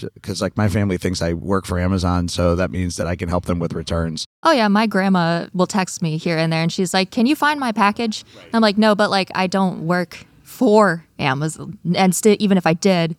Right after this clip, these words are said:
Speaker 2: no." <laughs> But okay. <laughs>
Speaker 1: We have teams that can help you with that.
Speaker 2: Yeah, and I'm not that. The app is your best friend.
Speaker 1: Right, exactly. Customer service is great.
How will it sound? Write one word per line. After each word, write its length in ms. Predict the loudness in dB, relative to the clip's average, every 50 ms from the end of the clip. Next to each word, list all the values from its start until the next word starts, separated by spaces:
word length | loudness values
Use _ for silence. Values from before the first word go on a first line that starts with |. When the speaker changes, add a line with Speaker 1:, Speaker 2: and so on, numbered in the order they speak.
| _ 2
Speaker 2:
no." 360 | 4 4 4 4 2 0 2 2
<laughs> 680 | 0 2 0 -4 -10 -10 -12 -4 0 0 0 0 2
But 300 | 4 4 4 4 4 4
okay. 360 | 4 4 4 2 2 2 0 0 -4 -8
<laughs> 160 | -14 -8 0
Speaker 1:
We 80 | 4 4
have 100 | 4 6
teams 240 | 6 6 6 6 4
that 80 | 2
can 120 | 0 0 0
help 180 | 0 -2 -4
you 80 | -6 -8
with 100 | -8 -10
that. 220 | -12 -14 -14 -16 -18 -20 -20 -16 -6 -4
Speaker 2:
Yeah, 160 | -2 0 0
and 140 | 0 2 2
I'm 160 | 4 6 6 6
not 220 | 6 4 2 0
that. 240 | -4 -6 -4 0 0
The 120 | 0 2
app 240 | 4 4 4 4 2
is 140 | 0 0 0
your 120 | -2 -2
best 400 | -2 -2 -4 -2 -4 -6 -6 -8
friend. 420 | -8 -4 -4 -4 2 4 4 6 6
Speaker 1:
Right, 140 | 4 4
exactly. 460 | 4 4 4 4 4 0 -4 -6 -10 -4
Customer 360 | -2 -2 -2 0 -2 -4 -4
service 360 | -2 -2 -4 -4 -4 -6 -8
is 80 | -10 -12
great. 400 | -14 -14 -14 -14 -12 -14 -16 -18